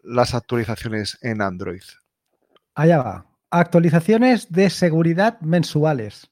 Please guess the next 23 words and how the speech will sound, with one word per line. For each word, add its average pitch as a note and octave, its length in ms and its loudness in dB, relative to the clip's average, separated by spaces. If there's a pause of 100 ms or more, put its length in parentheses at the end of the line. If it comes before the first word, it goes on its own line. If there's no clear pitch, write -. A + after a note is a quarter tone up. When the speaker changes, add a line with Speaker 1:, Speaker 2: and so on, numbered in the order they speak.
(420)
Speaker 2:
Estas F3+ 340 -2
son D3+ 320 0
durante D#3+ 500 0
tres G3 300 -4
años G#3+ 360 -4 (120)
a F3 180 -2
partir F3+ 400 -2
del G3 320 2
lanzamiento F#3 880 -2
inicial F3+ 580 -2
del F#3+ 240 -2
dispositivo D3+ 800 -2 (500)
o C#4+ 440 6 (200)
durante E3+ 520 -2
dieciocho D#3+ 580 -4
meses G3+ 260 -4
después F3 320 -2
de F3+ 120 -4
que D#3 80 0
se D#3+ 120 -6
detenga D#3 440 -2
la C#3+ 220 -2
venta G#3 540 0